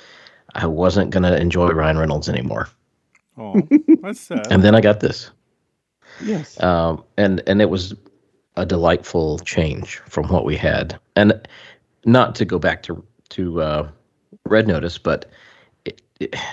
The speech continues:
Speaker 1: that one felt forced. You know, all of his
Speaker 3: Yeah.
Speaker 1: acting, all of his comedy felt forced. This one, it didn't feel that way. It felt like the old Deadpool Ryan Reynolds that we had, only a little, little cleaner. Um, but yeah, I mean,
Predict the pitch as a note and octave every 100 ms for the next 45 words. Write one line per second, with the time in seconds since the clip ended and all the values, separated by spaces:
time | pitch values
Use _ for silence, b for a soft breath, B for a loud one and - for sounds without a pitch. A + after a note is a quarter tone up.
0 | B - F#2 F#2+ A#2 A2 A2 G2+ A2 G2+
1 | - - G2 G#2 - - - - - F2+
2 | E2 - F2+ G2+ F2 F#2+ E2+ C#2+ D#2 E2
3 | - E2+ C#2+ E2+ E2+ F2+ - - E2+ E2
4 | E2 - D#2 - D#2 D2+ D2+ - B B
5 | B B _ _ - G#2+ G#2 - G#2+ F2+
6 | E2+ D#2+ - - - - G2+ - - -
7 | - F2+ E2 D#2+ - D#2 D#2+ D2+ - B
8 | B B B - F2+ D2+ - E2+ D2+ D#2+
9 | C#2+ D#2 D2+ A1 - - - - B1 -
10 | - _ _ D#2 C#2+ B1+ C2+ C2+ - _
11 | _ - D2+ - B1+ - - B B B
12 | B B B _ - E2 D#2+ D2+ - -
13 | _ _ _ _ - F2 C3+ A2 - G#2
14 | G#2